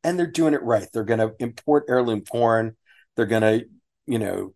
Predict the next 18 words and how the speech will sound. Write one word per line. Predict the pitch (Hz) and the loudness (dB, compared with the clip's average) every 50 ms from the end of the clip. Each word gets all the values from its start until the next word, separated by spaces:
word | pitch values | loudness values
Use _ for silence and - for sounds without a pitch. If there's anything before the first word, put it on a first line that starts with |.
| _ _ - | _ _ 0
nixtamalize | 123 139 156 151 - 151 147 135 131 131 127 127 120 117 | 0 2 2 2 0 2 4 8 8 10 8 8 6 2
the | - | -4
corn. | - - - 120 117 117 113 113 113 110 | -10 -6 -2 0 2 2 2 0 -2 -4
They're | 110 92 | -4 -6
gonna | 104 98 98 | -6 -6 -4
make | 104 113 123 139 135 | -2 -2 -2 -2 -2
the | - 135 | -2 0
masa, | 131 123 117 113 113 - - 113 110 107 104 - - _ _ _ _ _ _ _ _ _ _ - | 2 4 4 2 2 0 2 2 2 2 2 -2 -6 _ _ _ _ _ _ _ _ _ _ -4
uh, | 110 110 107 104 98 | 2 4 6 6 4
for | 90 - - | 2 -2 -8
the | 98 98 | -10 -12
tortillas. | - - 113 101 92 - - 190 165 156 147 139 135 120 117 | -10 -10 -10 -10 -8 -2 2 6 8 8 8 8 6 2 0
They're | 120 101 | -4 -2
gonna | 98 113 104 104 107 101 92 - | -2 -2 0 0 -2 -2 0 2
roast | 123 120 123 127 123 - - - | 4 6 6 6 2 0 -6 -4
the, | 117 117 117 | -4 -4 -4
the | 113 - 120 117 | -2 -4 -4 -4
meats. | 120 120 123 123 120 117 113 - - - - - - | -2 0 0 0 0 -2 -4 -6 -10 -10 -10 -12 -14